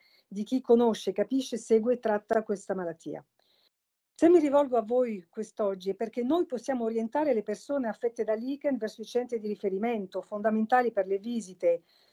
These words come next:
conferme diagnostiche e definizione dell'iter terapeutico. Possiamo indicare ai malati i medici a conoscenza della malattia, ma dobbiamo assolutamente ampliare questa lista.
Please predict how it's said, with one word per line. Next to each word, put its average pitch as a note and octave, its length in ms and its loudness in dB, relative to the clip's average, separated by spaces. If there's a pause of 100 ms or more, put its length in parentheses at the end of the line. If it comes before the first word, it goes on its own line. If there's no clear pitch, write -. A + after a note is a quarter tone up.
conferme B3 480 4
diagnostiche A3+ 680 2
e - 20 -6
definizione A3+ 540 -6
dell'iter G3+ 400 -6
terapeutico. E3 880 -8 (960)
Possiamo C#4 340 6
indicare C4 440 8
ai A#3+ 60 10
malati C4+ 680 6
i G#3 60 4
medici A#3+ 400 6
a A3 40 2
conoscenza A3 520 2
della G3+ 180 4
malattia, G3+ 540 0
ma F#3 120 -4
dobbiamo G3 460 -2 (140)
assolutamente A#3+ 1080 -2
ampliare A#3 680 2
questa A3+ 300 -4
lista. E3 440 -10